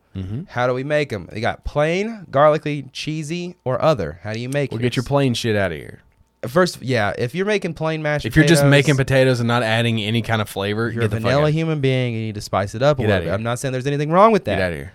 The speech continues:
Speaker 2: Shouts out to the
Speaker 1: You
Speaker 2: U K
Speaker 1: can
Speaker 2: and their
Speaker 1: have
Speaker 2: food,
Speaker 1: that.
Speaker 2: okay?
Speaker 1: You can have that. Don't bring it to Thanksgiving.
Speaker 2: Yeah,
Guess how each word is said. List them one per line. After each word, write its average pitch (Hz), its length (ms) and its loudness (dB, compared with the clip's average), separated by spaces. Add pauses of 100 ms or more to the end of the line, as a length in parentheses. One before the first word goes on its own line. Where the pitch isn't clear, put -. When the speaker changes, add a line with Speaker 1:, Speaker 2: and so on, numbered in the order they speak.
(120)
Speaker 2:
Shouts 104 260 -6
out 120 60 -4
to - 40 -10
the 110 60 -10
Speaker 1:
You 127 60 -6
Speaker 2:
U 135 40 -6
K 156 140 6
Speaker 1:
can 180 100 8
Speaker 2:
and 160 80 8
their 123 60 4
Speaker 1:
have 240 260 10
Speaker 2:
food, 180 60 2
Speaker 1:
that. 104 320 2
Speaker 2:
okay? 104 220 -6 (160)
Speaker 1:
You 120 120 0
can 131 100 2
have 185 280 6
that. 117 340 -2
Don't 123 180 2
bring 120 140 2
it 98 60 -2
to 98 60 -6
Thanksgiving. 92 600 -8
Speaker 2:
Yeah, 104 260 -8